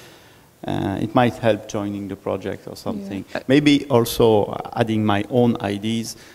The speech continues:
Speaker 1: Uh, this mentor-mentee stuff, uh,
Speaker 2: Mm.
Speaker 1: could maybe with meeting in real life, something like that could work better.
Speaker 2: If,
Speaker 1: I don't know.
Speaker 2: if possible. I mean, we did have, we did have, uh, bug squashing parties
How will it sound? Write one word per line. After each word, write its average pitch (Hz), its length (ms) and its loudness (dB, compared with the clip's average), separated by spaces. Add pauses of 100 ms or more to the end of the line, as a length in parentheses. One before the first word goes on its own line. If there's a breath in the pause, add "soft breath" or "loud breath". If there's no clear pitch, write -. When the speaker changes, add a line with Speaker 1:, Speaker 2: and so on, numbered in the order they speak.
(220 loud breath)
Speaker 1:
Uh, 104 640 -4
this 123 220 -2
mentor-mentee 107 880 0
stuff, - 560 -8
uh, - 140 -8
Speaker 2:
Mm. 190 160 -8
Speaker 1:
could 98 140 -10 (300)
maybe 104 640 -2
with 101 560 -2
meeting 113 420 -2
in 101 220 -2
real 101 220 -2
life, 95 320 -4
something 98 320 -10
like 90 180 -10
that 92 280 -10
could 92 160 -12 (180)
work 101 300 -4
better. 95 180 -2
Speaker 2:
If, 104 140 0
Speaker 1:
I 113 40 2
don't 113 140 -2
know. 92 120 -8 (100)
Speaker 2:
if 214 280 2
possible. 190 460 0 (260 loud breath)
I - 60 4
mean, 247 160 10
we 247 80 10
did 294 240 4
have, 202 240 6 (100)
we 208 140 8
did 214 240 6
have, 175 320 6 (160)
uh, 165 460 6
bug 185 180 4
squashing 180 500 0
parties 160 680 -2